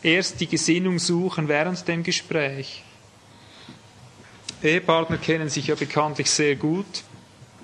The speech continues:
Da braucht's nicht viel, um das wahre Wesen hervorzuholen. Und darum ist es gut, wenn man bereits vorarbeitet. Dann weiter ein kleiner Tipp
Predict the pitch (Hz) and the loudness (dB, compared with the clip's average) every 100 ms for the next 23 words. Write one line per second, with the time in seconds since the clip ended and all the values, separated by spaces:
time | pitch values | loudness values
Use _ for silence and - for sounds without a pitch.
0 | - - - 143 147 151 - 175 - 160 | -16 -10 -2 2 2 2 0 -2 -2 -2
1 | 165 165 147 143 156 147 139 143 170 180 | 0 0 -2 0 2 2 2 2 2 0
2 | 170 175 165 170 - 147 143 156 175 196 | 0 2 0 0 0 2 4 4 2 0
3 | 220 - - - - - - 143 151 151 | -2 -8 -14 -16 -16 -20 -10 0 2 2
4 | 139 135 - 160 190 165 147 143 143 139 | 0 0 2 2 2 0 0 2 4 2
5 | 135 - 156 190 180 175 180 160 139 135 | 0 0 2 4 2 2 2 2 0 -4
6 | - - - - - - - - - - | -8 -10 -14 -20 -20 -20 -20 -20 -20 -20
7 | - - - - - - - 156 165 156 | -20 -20 -20 -20 -20 -20 0 2 4 6
8 | 160 202 214 190 180 - - 170 160 165 | 6 4 2 2 0 -4 0 2 4 2
9 | 165 165 175 - | 2 2 0 -4